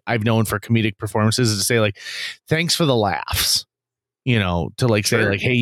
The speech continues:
Speaker 1: you, you brought me, you brought great joy into my life, and I appreciate it. Thank you very much for that." Um,
Speaker 2: You know, the only celebrity, if I saw them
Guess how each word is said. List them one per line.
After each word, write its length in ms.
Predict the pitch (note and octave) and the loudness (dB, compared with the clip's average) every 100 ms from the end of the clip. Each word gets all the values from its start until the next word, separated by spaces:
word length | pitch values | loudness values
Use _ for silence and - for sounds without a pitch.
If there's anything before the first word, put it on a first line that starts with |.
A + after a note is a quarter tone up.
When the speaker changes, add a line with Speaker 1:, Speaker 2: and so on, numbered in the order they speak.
| B2 | 0
Speaker 1:
you, 160 | D3 D3 | 0 0
you 200 | C#3 D#3 | 0 -2
brought 300 | C3 C#3+ C#3 | 0 0 2
me, 200 | D3 C#3+ | 0 0
you 200 | D3 D#3+ | 2 0
brought 320 | B2+ C#3+ B2 | 0 -2 0
great 300 | C3 C#3 C3 | 0 0 0
joy 380 | B2+ B2+ B2 B2 | 2 2 4 2
into 140 | A#2 | 2
my 160 | A2+ A2+ | 2 2
life, 260 | G#2+ G#2+ A2 | 2 2 0
and 80 | |
I 80 | A2 | 0
appreciate 460 | G#2+ A#2+ G#2+ - G#2 | 0 0 0 2 0
it. 80 | G2 | 0
Thank 220 | A2 G2+ | -2 0
you 80 | A2 | 0
very 200 | G2+ G2+ | 0 0
much 240 | G2 F#2 | 0 -2
for 120 | - E2+ | -4 -4
that." 220 | A1+ - - _ _ _ _ _ _ _ _ _ _ - | -4 -6 -12 _ _ _ _ _ _ _ _ _ _ -2
Um, 480 | A#2 G2+ F2 D2 - - _ | 0 0 -2 -2 -4 -4 _
Speaker 2:
You 100 | B2+ | -2
know, 120 | C3+ | 0
the 180 | B2 A#2+ | 0 0
only 480 | A#2 C3 D3 C3 G#2+ | 0 0 2 2 2
celebrity, 580 | - A2 F#2+ F#2 F#2 F2+ | 2 0 0 0 0 0
if 160 | E2 | 0
I 80 | E2+ | -2
saw 320 | D2+ - E2+ | 0 0 0
them 260 | F2+ F2 | 0 -2